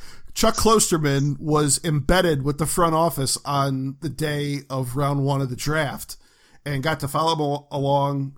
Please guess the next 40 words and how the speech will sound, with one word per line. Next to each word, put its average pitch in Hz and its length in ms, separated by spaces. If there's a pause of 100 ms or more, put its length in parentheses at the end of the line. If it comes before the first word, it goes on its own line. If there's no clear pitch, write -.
(120)
up 143 220
until, 143 600
like, 131 220
things 147 260
actually 147 320
got 135 180
interesting, 139 420
and 123 100
then 131 80
they 131 80
locked 131 280
him 131 80
out 127 120
of 120 60
the 131 60
room 131 240
and 123 80
the 117 60
story 123 340
just - 300
fell 139 160
off 123 180
a 135 40
cliff. 156 420 (480)
But 160 140
what 160 180
was 151 140
hilarious 165 580
through, 180 160
like, 165 240
the 165 60
first - 400
two-thirds 185 560
of 143 80
the 143 80
day 147 640 (480)
was 151 880 (520)
these 185 180
guys 180 520
are 156 340